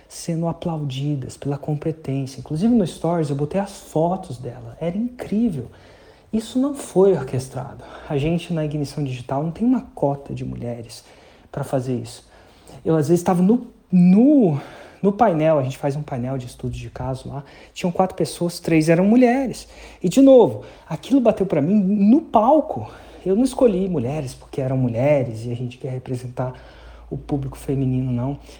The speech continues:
Não é por cota, é por meritocracia. E por que que eu fico tão feliz com isso? Porque, ó, homens podem me cancelar por isso, mas eu acredito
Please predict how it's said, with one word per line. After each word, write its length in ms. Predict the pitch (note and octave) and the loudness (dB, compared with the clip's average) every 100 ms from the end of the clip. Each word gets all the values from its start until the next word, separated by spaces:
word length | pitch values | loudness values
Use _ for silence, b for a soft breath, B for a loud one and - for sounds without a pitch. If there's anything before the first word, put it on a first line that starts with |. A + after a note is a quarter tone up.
| B | B
Não 140 | F3+ | -8
é 80 | F3+ | -6
por 300 | - F3+ - | -8 -12 -12
cota, 600 | - D#3+ D#3+ E3 - A2+ - B B | -10 -6 -4 -6 -6 -10 -10 B B
é 80 | D3+ | -10
por 240 | - D3 | -8 -8
meritocracia. 1120 | C#3+ C#3+ D3 D#3 D3+ - D3+ - - C3 C#3 B2 B B B B B | -6 -6 -6 -6 -8 -6 -6 -8 -14 -14 -16 -18 B B B B B
E 60 | F#3 | -2
por 120 | A#3+ | -2
que 120 | - | 0
que 120 | C#4+ | 2
eu 280 | D#4+ A#3+ D#3 - - | 4 4 0 -6 -10
fico 240 | - A3 | -6 -4
tão 240 | - G#3+ G#3 | 0 0 2
feliz 340 | F#3+ D#3 D3+ | -2 -2 -4
com 160 | - C3+ | -6 -8
isso? 340 | A#2 - - - - | -8 -12 -20 -20 -10
Porque, 300 | F3 G3+ G3 | -6 0 2
ó, 220 | E3 A#2 B B B B | 2 -2 B B B B
homens 440 | - G3 D#3 A#2 - | -2 -2 -2 -6 -8
podem 260 | - F3+ | -6 -4
me 120 | F#3 F#3 | -4 -6
cancelar 720 | F3+ F#3 - - - - - - | -8 -8 -10 -10 -10 -12 -18 -14
por 160 | - B2 | -12 -12
isso, 360 | - - - - B B | -14 -18 -20 -20 B B
mas 200 | E3 F3+ | -6 -4
eu 60 | G#3+ | -4
acredito 600 | G#3+ G3+ C#3 C#3 D#3+ | -4 -8 -6 -8 -10